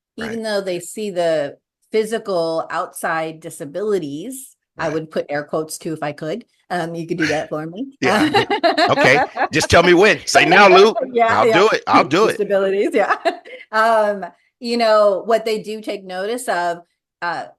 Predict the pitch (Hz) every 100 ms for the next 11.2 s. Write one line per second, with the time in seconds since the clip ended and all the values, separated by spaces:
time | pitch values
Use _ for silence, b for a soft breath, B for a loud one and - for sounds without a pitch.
0 | _ _ _ _ _ _ _ - 294 392
1 | 359 311 240 185 165 302 247 202 180 190
2 | 175 185 190 170 147 147 151 147 139 139
3 | 143 80 92 165 196 185 190 190 170 165
4 | 180 202 214 185 147 135 135 - _ _
5 | _ 185 190 185 180 180 160 170 160 160
6 | 170 190 196 175 165 165 - 190 160 160
7 | - 147 147 - 139 156 - 220 233 262
8 | 285 _ _ _ - 180 - - 185 160
9 | 156 170 190 208 226 240 240 - 180 185
10 | 175 165 165 156 165 165 175 180 185 190
11 | 196 190